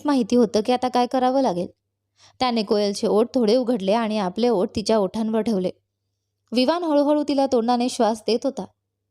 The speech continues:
काही वेळातच कोयलने जोरात श्वास घेतला आणि डोळे उघडले. कोयल शुद्धीवर येताच थेट विवानच्या छातीला बिलगली.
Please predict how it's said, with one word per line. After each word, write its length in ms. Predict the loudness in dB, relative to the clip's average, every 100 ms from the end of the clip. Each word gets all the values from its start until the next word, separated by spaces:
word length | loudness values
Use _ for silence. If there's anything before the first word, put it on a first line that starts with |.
| _ _ _ -6
काही 240 | -2 0
वेळातच 540 | 0 0 0 -2 -4
कोयलने 460 | -2 0 2 0 0
जोरात 340 | 2 2 2 0
श्वास 320 | 0 -2 0
घेतला 260 | -4 -2 0
आणि 180 | 0 2
डोळे 240 | 4 4
उघडले. 360 | 2 2 0 -6 _ _ _ _ _ _ _ -4
कोयल 280 | 0 0 0
शुद्धीवर 460 | -2 0 0 2 2
येताच 440 | 0 -2 -4 -2
थेट 200 | 0 2
विवानच्या 480 | 2 2 2 0 0
छातीला 340 | -2 0 0
बिलगली. 400 | 0 0 0 -4